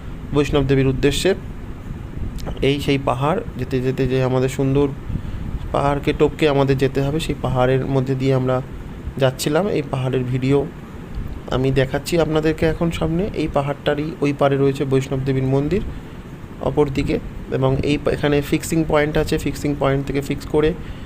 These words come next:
এবং এই রেজিস্ট্রেশন কার্ড, এই রেজিস্ট্রেশন কার্ড গলায় থাকতেই হবে। আধার কার্ড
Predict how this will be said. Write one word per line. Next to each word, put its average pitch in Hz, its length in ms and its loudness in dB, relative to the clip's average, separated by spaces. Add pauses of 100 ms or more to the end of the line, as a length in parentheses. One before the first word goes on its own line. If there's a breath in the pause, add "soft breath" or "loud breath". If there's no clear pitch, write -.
(200 loud breath)
এবং 139 280 4
এই 170 180 6
রেজিস্ট্রেশন 175 520 4
কার্ড, 151 300 2
এই - 120 2
রেজিস্ট্রেশন 143 440 0
কার্ড 147 220 0
গলায় 135 260 6
থাকতেই 135 400 0
হবে। 147 220 0
আধার 131 300 2
কার্ড 135 200 2